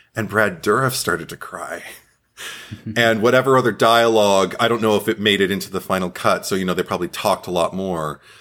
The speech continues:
But whatever exchange they had that followed that, they were both crying till the end, till they yelled, "Cut." And Don Mancini couldn't use it because he wanted the parallel of her watching,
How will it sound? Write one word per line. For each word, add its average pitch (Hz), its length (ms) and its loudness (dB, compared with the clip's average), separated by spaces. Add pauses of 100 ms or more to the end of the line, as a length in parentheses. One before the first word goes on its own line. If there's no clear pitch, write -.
(180)
But 110 120 2
whatever 113 260 4
exchange 107 440 -2
they 101 120 -2
had 92 300 -2
that - 120 -4
followed 104 560 0
that, 82 360 0
they 101 100 0
were 117 120 -2
both 117 480 -4
crying 92 680 -2 (160)
till 107 200 0
the 98 160 0
end, 101 160 -2
till 110 120 -2
they 98 100 2
yelled, 92 300 0
"Cut." - 380 0 (400)
And 110 120 -2
Don 113 180 4
Mancini 104 960 -2 (680)
couldn't 123 320 0
use 123 320 0
it 101 140 -2
because 98 280 -4
he 110 100 -6
wanted 101 340 -2
the 98 60 -6
parallel 90 840 2
of 92 260 0
her 110 120 -2
watching, 95 580 -2